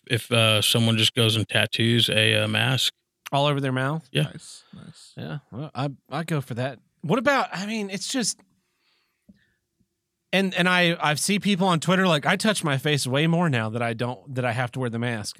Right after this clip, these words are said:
Speaker 2: <laughs>
Speaker 3: Yeah,
Speaker 2: Like,
Speaker 3: exactly.
Speaker 2: 'cause they're constantly
Speaker 3: That's one of,
Speaker 2: fucking
Speaker 3: that's one of
Speaker 2: fiddling
Speaker 3: the
Speaker 2: with it.
Speaker 3: thing, that's one of the things that was on, I saw a list of, like, pros and cons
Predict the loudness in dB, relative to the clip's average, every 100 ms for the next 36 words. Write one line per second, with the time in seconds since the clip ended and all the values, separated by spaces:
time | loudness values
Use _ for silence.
0 | -16 _ 4 6 4 2 0 0 -4 0
1 | 2 2 0 -2 -2 -2 -2 -2 0 4
2 | 6 6 4 4 4 4 4 2 2 0
3 | 0 0 0 -6 -16 -12 -6 0 2 2
4 | 2 2 0 0 -2 -2 -4 0 0 2
5 | 0 -2 -4 -6 -6 -10 -18 0 2 4
6 | 2 2 2 4 4 2 -2 -6 -12